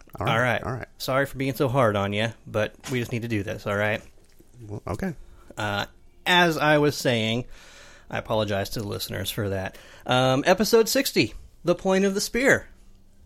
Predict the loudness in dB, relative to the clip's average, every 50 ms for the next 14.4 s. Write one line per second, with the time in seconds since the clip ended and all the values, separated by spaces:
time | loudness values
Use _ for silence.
0 | -14 -8 -4 -2 -2 0 2 2 4 4 4 6 6 4 4 2 2 0 -2 -4
1 | -6 -10 -18 -20 -20 -20 -20 -20 -18 -14 -10 -6 -2 2 2 2 0 -2 -8 -14
2 | -16 -20 _ -14 -8 -6 -2 0 2 2 2 4 2 4 4 4 4 2 2 4
3 | 4 2 2 2 0 0 2 4 4 2 2 0 0 0 2 2 4 4 2 2
4 | 0 0 0 0 0 0 -2 -4 -4 -4 -2 -2 -2 -2 -2 -2 -2 0 0 -2
5 | -4 -6 -12 -20 _ -20 _ _ -2 0 0 2 2 2 2 2 0 -4 -8 -4
6 | -2 0 0 0 0 0 -2 -4 -6 -8 -12 -16 -20 -20 -20 -6 0 0 0 2
7 | 2 -2 -2 -2 -4 -4 -2 -2 -4 -4 -6 -10 -14 -12 -10 -8 -6 -6 -6 -6
8 | -8 -10 -8 -6 -4 -2 -2 -2 -2 -4 -6 -8 -8 -4 -4 -4 -2 -2 -2 -2
9 | -2 -2 -2 -2 -2 -2 -4 -4 -4 -4 -4 -2 0 0 0 -2 -4 -4 -4 -6
10 | -6 -6 -6 -10 -10 -10 -6 -4 -4 -2 -2 -2 2 6 6 6 6 6 4 2
11 | 2 2 2 2 2 2 0 -2 -4 -4 -6 -4 0 0 0 0 -2 -4 -6 -6
12 | -4 -4 -4 -4 -4 -4 -6 -6 -4 -6 -6 -6 -6 -8 -8 -8 -8 -10 -12 -12
13 | -10 0 6 8 8 8 8 8 6 6 6 6 6 4 4 2 -2 -4 -2 0
14 | 2 2 2 2 2 0 -2 -6